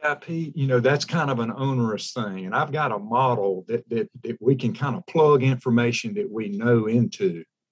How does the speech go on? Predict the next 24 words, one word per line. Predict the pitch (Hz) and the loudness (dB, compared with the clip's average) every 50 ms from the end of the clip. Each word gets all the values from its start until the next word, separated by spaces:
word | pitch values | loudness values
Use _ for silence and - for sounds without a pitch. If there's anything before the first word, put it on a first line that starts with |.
| _ _ - | _ _ -4
that | 104 95 | -4 -2
we're | - 104 101 | -2 -4 -2
relatively | 98 113 127 127 120 110 - - 98 90 98 | 2 4 6 6 6 4 2 -2 -4 -4 -6
confident | 95 - - 127 120 117 - - 101 104 113 | -6 -4 -2 0 0 0 0 -2 -4 0 0
into. | 123 113 95 - - 101 92 90 87 90 - _ _ _ _ _ _ _ _ _ _ - | 0 0 0 0 0 0 0 0 -2 -6 -10 _ _ _ _ _ _ _ _ _ _ -6
And | 117 110 123 | 0 2 2
it, | 135 127 120 | 2 2 0
it | - - 127 127 - | 0 2 2 2 0
tells | - - - 160 160 156 156 127 | -2 0 4 6 6 6 6 6
you | 123 135 123 110 | 4 2 2 2
a | 104 | 2
number | 98 101 120 139 151 135 120 110 104 | 2 2 2 2 2 2 4 2 2
that | 92 101 - - | 2 0 -2 -2
makes | 113 117 113 113 - - | -4 -4 -4 -6 -4 -2
all | 104 110 120 135 131 | 0 2 4 4 2
the | 123 | 2
sense | 127 - - 147 143 131 127 - | 0 -2 -4 -6 -6 -6 -4 -2
in | 143 135 | 2 4
the | |
world | 127 131 160 160 135 117 104 | 4 6 8 8 8 6 6
because | 101 98 - 110 104 95 | 4 0 -4 -6 -6 -4
it's | 101 95 - | -6 -8 -2
very | - 123 135 139 131 127 127 123 | 2 4 6 8 6 6 6 4
intuitive. | 117 104 - - 147 127 104 92 90 | 0 -2 -4 -6 -4 -4 -4 -4 -6